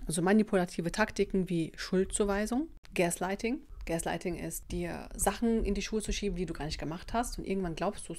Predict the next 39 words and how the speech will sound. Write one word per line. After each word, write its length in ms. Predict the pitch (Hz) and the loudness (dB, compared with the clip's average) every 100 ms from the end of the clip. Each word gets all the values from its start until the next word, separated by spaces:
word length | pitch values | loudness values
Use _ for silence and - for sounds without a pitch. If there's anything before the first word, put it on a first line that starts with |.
| - | -10
dass 180 | - 156 | -12 -12
du's 240 | - - - | -10 -12 -6
gemacht 340 | 160 156 - | -4 -4 -4
hast. 240 | 196 - - | -4 -6 -4
Jedes 500 | - 254 320 302 277 | 6 10 10 10 6
Mal 180 | 220 220 | 4 4
vergisst 400 | 214 196 202 - | 4 2 2 2
du, 40 | 190 | 2
den 140 | 196 | 4
Herd 300 | 180 214 202 | 6 4 4
auszuschalten. 720 | 170 - - - 156 - 156 - - - - | -2 -6 -6 -4 -6 -6 -10 -12 -20 -20 -10
Dabei 260 | 175 170 170 | -4 -4 -4
hast 160 | 170 | -4
du 40 | 170 | -4
ihn 60 | |
noch 80 | 170 | -4
nie 160 | 165 - | -4 -4
angelassen. 460 | 202 160 143 - - - - - - | -4 -4 -6 -8 -12 -20 -14 -8 0
Aber 140 | 190 | 6
wenn 100 | 196 | 8
man 140 | 226 | 8
dir 80 | 220 | 4
das 160 | 196 - | 2 -2
jeden 400 | 185 233 277 262 | 4 6 6 4
Tag 240 | 214 208 | 0 -2
sagt, 340 | - 175 - - | 0 0 0 -6
wirst 120 | 180 | -4
du's 140 | 185 | -4
irgendwann 320 | - 180 175 170 | -4 -4 -6 -6
glauben. 360 | 175 202 - - - - - - | -6 -4 -4 -4 -6 -10 -10 -4
Drohungen, 560 | 180 190 226 233 269 339 | 4 6 8 6 2 0
Einschüchterungen, 840 | 175 196 196 220 - 214 226 247 311 - | 2 2 2 -2 0 2 4 2 0 -4
Erpressungen. 680 | 180 - 190 - 180 165 165 - | -4 0 -2 -2 -6 -6 -8 -4
Und 60 | |
ihr 100 | 156 | -2
glaubt 320 | 175 175 - | 0 -2 0
nicht, 240 | 240 - 165 | -2 0 0
wie 280 | 208 262 277 | 2 2 0
viel 520 | - - 208 220 233 | -6 -2 0 2 0